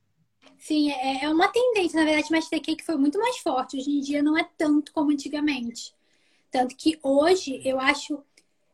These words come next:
muito legal porque, como não é mais tendência, quem ainda faz os Smash the Cake, geralmente são pessoas que fazem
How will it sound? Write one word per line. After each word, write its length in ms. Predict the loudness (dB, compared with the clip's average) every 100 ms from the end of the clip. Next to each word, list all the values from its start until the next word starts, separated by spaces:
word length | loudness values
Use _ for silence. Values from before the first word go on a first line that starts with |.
| 2
muito 260 | 4 6
legal 280 | 4 4 -2
porque, 640 | -4 -6 -4 -4 -4 -6 -12 _ _ -4
como 580 | 0 0 2 2 2
não 220 | 2 2 2
é 80 |
mais 300 | 0 -2 -4
tendência, 840 | -4 -4 -2 0 0 0 -6 -10 -10 _ _ _
quem 240 | 2 4
ainda 280 | 2 2 0
faz 260 | 0 -2 -2
os 60 |
Smash 360 | -4 -6 -6 -8
the 100 | -12
Cake, 680 | -6 -2 0 -2 -4 -8 -8 -20 -20 -20 _
geralmente 420 | 2 4 6 4
são 100 | 2
pessoas 280 | 0 0 -4
que 100 | -4
fazem 360 | -4 2 2